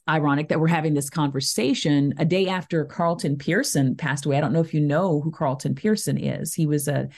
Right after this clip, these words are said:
an evangelical minister. I say evan-, evangelical. He came out of the Church of God in Christ,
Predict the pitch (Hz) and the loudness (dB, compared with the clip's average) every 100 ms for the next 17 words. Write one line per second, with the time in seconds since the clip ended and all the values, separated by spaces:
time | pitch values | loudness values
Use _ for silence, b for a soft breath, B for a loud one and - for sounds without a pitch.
0 | B B B 151 151 165 156 147 160 156 | B B B 2 4 4 2 2 2 0
1 | 147 151 147 143 139 - - 156 151 143 | 0 0 0 0 -4 -8 0 2 2 0
2 | 170 160 135 127 127 151 139 135 123 135 | 0 0 0 -2 -2 -2 0 0 -2 -2
3 | 131 147 143 185 165 147 170 139 143 127 | 0 0 2 2 4 2 0 0 -2 0
4 | 123 - - 220 131 - | -2 -2 -2 0 -2 -6